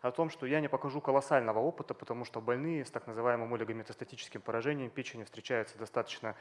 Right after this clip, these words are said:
э, редко, нечасто. И плюс к этому, э, скажем так, хирурги большие, открытые, лапароскопические техники сегодня также присутствуют в нашей клинике. Но тем не менее, вводная буквально минута о том, что первичной диагностики метастазы выявляются, вы знаете об этом прекрасно, двадцать-тридцать процентов больных, ну и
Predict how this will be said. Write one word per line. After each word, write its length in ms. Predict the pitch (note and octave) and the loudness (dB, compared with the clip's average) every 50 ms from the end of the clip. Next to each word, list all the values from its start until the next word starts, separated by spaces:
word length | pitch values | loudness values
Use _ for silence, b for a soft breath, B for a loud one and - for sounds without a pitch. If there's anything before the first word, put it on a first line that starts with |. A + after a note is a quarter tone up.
| B B B B B B | B B B B B B
э, 240 | G#2+ A2 G#2+ G#2+ A2+ | -2 0 2 2 2
редко, 280 | C3+ F3+ F3 - D#3+ | 2 0 0 -2 -2
нечасто. 580 | D3 C#3+ C3+ - D#3 D3+ D3 D3 - - C3 A#2+ | -4 -4 -2 4 6 6 6 4 2 0 0 0
И 240 | A#2+ - C#3+ D3+ D#3 | 0 -2 -4 -6 -6
плюс 300 | - - C#3 C#3+ - - | -4 -4 -6 -6 -6 -4
к 80 | - | -2
этому, 360 | D3 D3 C#3+ C#3 C3 C3 B2+ B2 - B B B B B B B - | -2 0 0 0 0 -2 -2 -4 -6 B B B B B B B -8
э, 440 | - A#2+ A#2 A2 A2+ A2+ A2 A2 A2 | -4 0 2 4 4 4 4 2 0
скажем 280 | - - B2 A2+ A#2 A#2+ | 0 -2 -4 -2 -2 -2
так, 260 | - - B2+ B2+ - - - - - - - - - - | 2 2 2 2 0 -4 -16 -14 -14 -16 -16 -16 -14 -6
хирурги 380 | - C#3 C3 C#3+ D3 C3 - A#2 | -2 0 0 0 0 -2 -2 0
большие, 560 | G#2+ A#2+ A2+ - - - F3 F3+ E3+ D3+ B2 | 2 2 2 2 2 2 4 4 6 6 4
открытые, 460 | A#2 - - D3 D#3 E3+ - - A#2 | 4 2 2 2 2 2 2 2 2
лапароскопические 840 | A2+ A#2 A#2 - - A2+ - - A#2+ - E3+ - - - - C3 A#2+ | 4 4 4 4 0 0 -2 -4 -6 -6 -6 -8 -8 -8 -8 -10 -6
техники 400 | - - C3+ - - A#2 - A#2 | -4 -2 -2 -2 -4 -6 -10 -10
сегодня 360 | - - B2 D3+ E3 - A2+ | -10 -6 -4 -2 -2 -2 2
также 340 | - C3+ C#3+ - B2 A#2 A2 B B B B B B | 4 4 4 4 2 -4 -6 B B B B B B
присутствуют 460 | - A#2 - - D#3 - - C3 - | -12 -10 -8 -8 -8 -6 -6 -8 -2
в 40 | - | 2
нашей 280 | B2+ C3+ - - D3 C3+ | 4 4 4 2 -2 -6
клинике. 400 | - - A#2+ G#2 G#2 G2 - C3 | -6 -6 -8 -8 -8 -8 -6 -4
Но 100 | G3 A3 | -4 -2
тем 200 | - G#3+ F#3+ F3+ | -2 0 0 0
не 80 | F3+ | 0
менее, 380 | F3+ G3+ A3 A3 G3 E3+ D3+ C#3+ B B B B B B | 0 2 2 2 4 4 2 2 B B B B B B
вводная 440 | A#2 A#2+ D3 E3 D#3+ C3 C3+ C3 A#2 | -8 0 2 2 4 4 4 2 2
буквально 480 | A#2 C3 - - C#3 C#3 C3 B2+ A#2+ | 2 -2 0 4 6 6 6 4 2
минута 460 | A#2 A#2 A#2+ C3+ E3 G3 F#3+ - D#3 C3+ | 0 0 -2 -2 -2 -2 0 2 2 2
о 40 | |
том, 200 | C3 - D3 C#3+ | 2 2 -2 -4
что 200 | C3+ - - C3+ | -4 -6 -12 -12
первичной 420 | A#2 - - C3+ C3 - - - A#2+ | -12 -10 -8 -8 -8 -8 -8 -8 -4
диагностики 600 | A#2 B2 B2 A#2 C3+ C3 - - - - - A2+ | 0 0 0 0 0 -2 -6 -6 -12 -12 -8 -6
метастазы 580 | A2+ A2+ A2+ G#2+ B2 - - - B2+ A2 A2 | -6 -4 -4 -2 -2 0 2 2 2 2 0
выявляются, 520 | A2 A2+ A2+ A2 A2 A#2 A2 G#2+ - - A2 | -2 -4 -4 -2 -2 -2 -4 -4 -4 -6 -8
вы 60 | A2+ | -8
знаете 340 | G2+ A#2 A#2+ A2+ A2 - A2+ | -6 -4 -4 -4 -4 -4 -6
об 80 | G#2 | -4
этом 180 | A2+ - - G#2 | -4 -4 -4 -6
прекрасно, 440 | - - - - A#2 A2+ - - G#2+ | -6 -4 0 0 0 0 0 -4 -4
двадцать-тридцать 600 | A2+ A#2 A#2+ - - C#3 - G3 G#3+ - - C3 | -2 -2 0 0 -2 -6 -6 -6 -6 -8 -10 -10
процентов 480 | - - - - - D#3+ D3+ - C3 A#2 | -8 -8 -6 -2 -2 -2 -2 -4 -4 -2
больных, 380 | C#3 C3+ C#3 C#3+ C#3 C3+ - | -2 0 0 -2 -4 -6 -6
ну 80 | E3 F#3+ | -6 -4
и 120 | F3+ D#3 | -4 -4